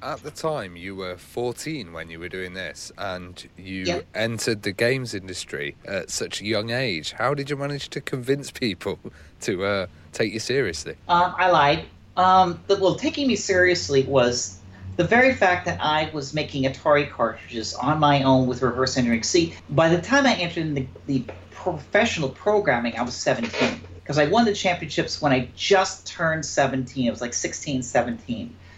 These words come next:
Speaker 2: But I'd already been hacking for a couple of years. Once I won the championship,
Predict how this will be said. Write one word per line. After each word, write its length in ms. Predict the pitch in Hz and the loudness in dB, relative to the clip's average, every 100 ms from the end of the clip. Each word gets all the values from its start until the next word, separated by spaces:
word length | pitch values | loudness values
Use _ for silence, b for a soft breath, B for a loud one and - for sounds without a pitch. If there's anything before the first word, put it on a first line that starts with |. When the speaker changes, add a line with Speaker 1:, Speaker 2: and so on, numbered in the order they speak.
| b | b
Speaker 2:
But 140 | 170 180 | 4 6
I'd 80 | 147 | 6
already 300 | 226 233 180 | 6 6 4
been 120 | 135 | 2
hacking 520 | - 139 135 139 120 | 0 0 0 0 -2
for 180 | - 107 | -2 -4
a 20 | |
couple 240 | 127 - | -4 -8
of 120 | 113 117 | -6 -4
years. 360 | 110 - - - - - - - | -4 -6 -6 -6 -6 -16 -16 0
Once 300 | 196 247 - | 2 4 2
I 80 | 262 220 | 2 4
won 160 | 196 | 2
the 60 | 196 | 2
championship, 720 | - 135 127 - - 117 | 2 0 0 -6 0 2